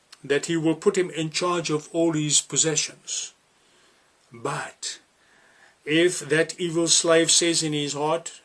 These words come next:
'My master is not coming for a long time,' and shall begin to beat his fellow slaves and eat and drink with the drunkards,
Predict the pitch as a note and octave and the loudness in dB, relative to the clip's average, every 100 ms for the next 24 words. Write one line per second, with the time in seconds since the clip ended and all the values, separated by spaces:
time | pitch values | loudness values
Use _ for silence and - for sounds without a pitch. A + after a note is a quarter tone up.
0 | _ _ _ B2 C3+ C#3 D3 D3+ - D#3+ | _ _ _ -4 -2 -2 -4 -4 -4 -8
1 | C#3 B2+ C#3 C#3 - D3+ C#3+ B2+ - C3 | -6 -8 -8 -10 -8 -8 -8 -10 -6 -4
2 | A#2+ A#2+ A#2+ A#2+ C3+ A#2+ - _ _ _ | -4 -4 -6 -10 -14 -14 -18 _ _ _
3 | _ _ _ _ _ _ _ _ _ _ | _ _ _ _ _ _ _ _ _ _
4 | _ _ C#3+ C#3 E3+ D#3 D3+ D#3+ F#3 F3+ | _ _ -6 0 4 4 4 0 0 -2
5 | F#3 - _ _ D#3 D3 F#3+ F#3+ E3+ - | -6 -10 _ _ -10 -4 -4 -4 -2 0
6 | F3+ F3 F3 - E3+ D#3+ D#3 - - - | 2 2 2 2 2 2 0 -2 -4 -8
7 | _ _ _ _ _ _ _ _ _ C3+ | _ _ _ _ _ _ _ _ _ -8
8 | C#3+ F#3 F3 F3 D3+ D3 C#3+ D#3+ D#3 - | -8 -6 -6 -6 -8 -6 0 0 0 -10
9 | - _ _ _ _ _ _ _ _ B2+ | -20 _ _ _ _ _ _ _ _ -10
10 | A#2+ B2 D3 D3+ - A#2+ - - | -8 -2 -2 -2 -8 -12 -8 -8